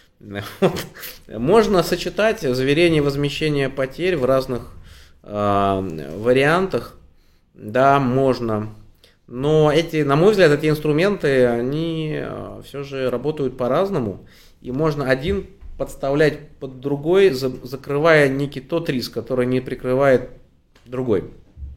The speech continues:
Ну, например, а, продаётся, а, контрольная доля в О О. А, есть, а,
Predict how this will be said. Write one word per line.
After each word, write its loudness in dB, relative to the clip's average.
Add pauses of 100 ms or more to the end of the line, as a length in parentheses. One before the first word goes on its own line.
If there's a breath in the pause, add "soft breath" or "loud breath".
(1600)
Ну, -4
например, 4 (540 loud breath)
а, -12
продаётся, 2
а, 0
контрольная 0
доля 0
в -8
О 4
О. -6 (1700 soft breath)
А, -6 (2500)
есть, -10 (160)
а, -16